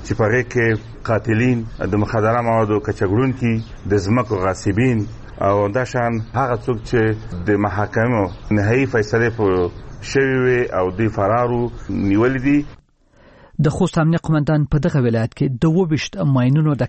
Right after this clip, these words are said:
Speaker 2: کشف او خنثی کولو خبر هم ورکړ. د امریکا د متحده ایالاتونو دفاع وزارت وایي د دغه هیواد د بهرنیو چارو وزارت سلا ورکړه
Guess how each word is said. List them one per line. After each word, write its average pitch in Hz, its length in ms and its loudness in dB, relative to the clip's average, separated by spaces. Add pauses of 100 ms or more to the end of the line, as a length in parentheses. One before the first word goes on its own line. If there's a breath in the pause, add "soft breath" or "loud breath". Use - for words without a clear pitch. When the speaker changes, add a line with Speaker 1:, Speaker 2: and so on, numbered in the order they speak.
(100)
Speaker 2:
کشف 185 280 0
او 147 60 2
خنثی 123 440 0
کولو 120 240 2
خبر 147 300 0
هم 127 220 0
ورکړ. - 280 -8 (1600 loud breath)
د 131 100 4 (180)
امریکا 185 280 2
د 196 60 2
متحده 180 340 2
ایالاتونو 160 420 2
دفاع 147 280 0
وزارت 147 420 0
وایي 139 180 4
د 127 120 -2
دغه 135 200 0
هیواد 131 260 2
د 139 60 0
بهرنیو 117 460 2
چارو 117 340 0
وزارت 139 340 2
سلا 156 280 2
ورکړه 131 340 0